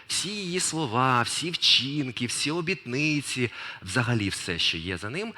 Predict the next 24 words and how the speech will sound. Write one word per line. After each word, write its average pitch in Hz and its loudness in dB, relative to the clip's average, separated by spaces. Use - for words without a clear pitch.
і 127 2
якась 143 2
певна 117 0
влада, 95 4
а, 92 -4
сила, 147 4
яка 123 2
стоїть 117 -2
за 104 -2
цим 104 -6
добрим 90 -4
ім'ям. 80 -6
Добре 156 4
ім'я 131 2
дуже 127 2
важко 113 0
здобути. 87 -6
Його 110 -2
дуже 127 0
важко 113 0
здобути, 104 -6
це - -4
велика 104 2
цінність. - -8